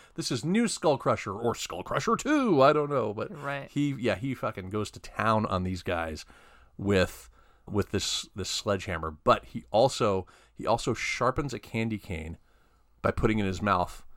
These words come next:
Speaker 1: and, like, wheedling it down to, like, a point.
Speaker 2: Yeah.
Speaker 1: Like everybody in the world has ever done, right?
Speaker 2: Yeah.
Speaker 1: Like, you've, everybody makes a point out of a candy cane, right? Well, he uses it to murder people.
Speaker 2: <laughs>
Speaker 1: Yeah, I'll think about that next time I got a candy cane. I'm like, <laughs> "Oh, I know."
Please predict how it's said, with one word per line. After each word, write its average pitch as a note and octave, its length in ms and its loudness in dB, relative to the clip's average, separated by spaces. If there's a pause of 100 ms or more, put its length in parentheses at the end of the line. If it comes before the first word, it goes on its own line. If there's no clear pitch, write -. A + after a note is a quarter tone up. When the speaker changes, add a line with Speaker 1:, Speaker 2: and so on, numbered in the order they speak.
(440)
Speaker 1:
and, G#2 220 2
like, F#2 300 -2
wheedling G#2 420 -2
it F#2+ 120 -4
down G2 320 2
to, A2 80 -4
like, A2+ 200 0
a - 20 -4
point. - 520 -2 (240)
Speaker 2:
Yeah. D#3 100 -2
Speaker 1:
Like D3 160 2 (100)
everybody B2 520 6
in A#2 200 -2
the A2+ 80 2
world G2+ 300 -2
has G#2+ 260 -6
ever G#2 280 0
done, E2 340 -4
right? E2 240 -2
Speaker 2:
Yeah. A2 120 -2
Speaker 1:
Like, G#2+ 200 -2
you've, C3 140 -8 (100)
everybody D3+ 280 2
makes G#2 220 0
a G2+ 60 -8
point G2+ 380 -2
out F#2+ 100 0
of F2 60 -4
a - 40 -8
candy E2 260 -6
cane, D#2 220 -14
right? F2 300 -2 (520)
Well, A2+ 140 4
he - 200 0
uses B2+ 360 2
it G2 60 -12
to - 100 -8
murder F#2+ 160 2
people. - 400 -8
Speaker 2:
<laughs> - 40 -16 (1200)
Speaker 1:
Yeah, - 80 -10 (160)
I'll - 80 -2
think A2 180 0
about F#2+ 200 4
that F#2+ 140 2
next F2+ 180 -2
time F#2 120 -2
I F2+ 60 0
got F2 100 -2
a D#2+ 40 -10
candy F2+ 340 -4
cane. F2+ 340 -12
I'm F#2+ 80 -12
like, F#2 220 -10
<laughs> C3 40 -4
"Oh, C3 720 0
I C3+ 60 2
know." D3+ 220 -6